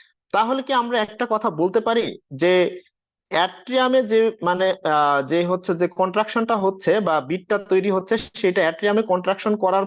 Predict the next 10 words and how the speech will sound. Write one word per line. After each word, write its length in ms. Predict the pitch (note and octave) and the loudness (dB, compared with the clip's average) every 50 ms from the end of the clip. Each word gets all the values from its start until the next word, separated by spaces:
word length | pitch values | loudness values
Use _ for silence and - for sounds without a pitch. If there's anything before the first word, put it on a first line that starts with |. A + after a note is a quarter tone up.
| - _ - | -2 _ 2
পর 220 | E3 E3 D3+ - - - _ _ _ _ _ - | 4 4 4 2 0 -6 _ _ _ _ _ -12
ভেন্ট্রিকলে 640 | A#2 C3+ E3+ F3 G3+ G3+ - A#3+ A#3 - B3 C4 B3+ - | -6 -2 -2 -2 -2 -2 -2 -2 -2 0 2 0 0 0
আসতে 360 | - - - - - - C4 G#3 | 0 -2 -2 -2 -2 -2 0 2
যতটুকু 500 | C#4+ G3 G3 - A#3+ A#3 C4 B3+ C4 A3+ | 2 0 0 0 0 -2 0 0 0 -2
সময় 380 | - - - F#3 G3 G3+ G#3 | 0 0 0 2 2 2 2
নিচ্ছে, 320 | F#3+ F3 E3+ F3+ - G#3+ B3 - - _ _ _ _ _ _ _ - | 2 2 0 -2 0 0 0 0 -2 _ _ _ _ _ _ _ -6
সেই 280 | - - A3 A3+ A#3+ | 0 2 2 2 2
সময়টুকুর 640 | A#3 - - G#3+ G#3 G#3+ G#3+ G#3+ A#3 A3 - G#3+ E3+ | 2 0 0 0 2 2 2 0 0 0 0 2 2
ব্যবধান 440 | D#3+ E3 E3+ F#3 F#3 G3 G#3+ G3 | 4 2 2 2 0 -2 -2 -2
হচ্ছে 280 | F#3+ G3 F#3+ F#3+ - | 0 -2 -2 -2 0